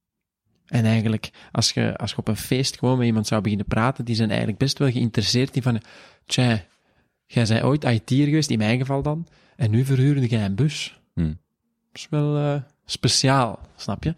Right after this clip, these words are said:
Speaker 1: Dus is het dan een bedrijf? Wij merken dat er heel veel vraag is naar bepaalde kennis, naar bepaalde ervaring, die,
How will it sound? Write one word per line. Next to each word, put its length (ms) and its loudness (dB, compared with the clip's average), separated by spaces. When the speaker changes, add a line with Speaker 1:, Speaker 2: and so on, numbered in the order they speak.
Speaker 1:
Dus 300 -2
is 120 0
het 100 -2
dan 120 2
een 100 2
bedrijf? 800 -2
Wij 120 2
merken 260 2
dat 120 0
er 80 2
heel 180 0
veel 140 0
vraag 420 -2
is 160 -2
naar 140 -2
bepaalde 440 0
kennis, 300 2
naar 200 -2
bepaalde 460 -2
ervaring, 720 -2
die, 240 -2